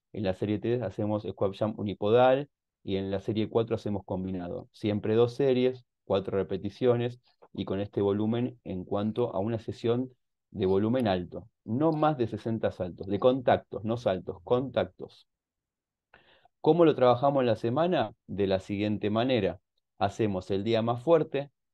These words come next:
el martes sesenta contactos, el miércoles treinta contactos, el jueves treinta contactos, esto es a modo de entrada en calor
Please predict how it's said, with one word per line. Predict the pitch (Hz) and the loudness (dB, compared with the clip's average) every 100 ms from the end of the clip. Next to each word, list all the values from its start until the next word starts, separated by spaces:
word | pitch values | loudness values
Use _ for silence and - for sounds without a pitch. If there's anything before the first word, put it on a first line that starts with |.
| _ _ _ | _ _ _
el | 92 98 | -4 0
martes | 127 123 107 | 2 0 -4
sesenta | 98 - 107 98 101 95 90 95 - | -8 -6 -4 2 2 2 0 -4 -2
contactos, | 101 117 151 - 131 131 - _ _ | 0 4 4 2 -4 -6 -12 _ _
el | 104 95 92 92 | -2 -2 0 -2
miércoles | 113 117 101 95 | 0 0 -2 -2
treinta | 110 107 107 | -2 -2 0
contactos, | 98 120 123 156 - 117 - _ | 0 -2 -2 -2 -2 -6 -6 _
el | - | -12
jueves | - 113 110 | -4 -2 -2
treinta | 113 113 110 | -2 -2 -2
contactos, | 120 135 117 - | -2 -4 -6 -4
esto | 135 - | -4 -4
es | - | -4
a | 107 | -2
modo | 110 104 | 0 0
de | 95 | -2
entrada | 95 107 | -2 -2
en | 101 | -2
calor | 101 120 147 147 | 0 0 0 -2